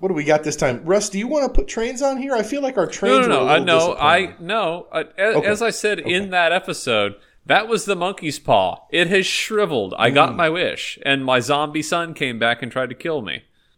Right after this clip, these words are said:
Speaker 1: Sometimes. Trains are better. Okay.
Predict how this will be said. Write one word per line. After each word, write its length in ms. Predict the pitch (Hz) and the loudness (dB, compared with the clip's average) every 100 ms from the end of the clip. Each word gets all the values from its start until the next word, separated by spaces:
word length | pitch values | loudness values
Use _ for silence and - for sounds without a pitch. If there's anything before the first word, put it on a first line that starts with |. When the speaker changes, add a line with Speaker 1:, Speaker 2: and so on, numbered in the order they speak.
| _ _ _ | _ _ _
Speaker 1:
Sometimes. 920 | - 107 165 95 - 160 - - 127 117 _ _ | -10 -8 -8 -12 -14 -18 -20 -20 -20 -20 _ _
Trains 320 | - 120 110 107 | -6 -4 -4 -8
are 60 | |
better. 300 | 95 110 - - _ _ _ | -6 -8 -8 -20 _ _ _
Okay. 360 | 165 175 143 - | -4 0 0 0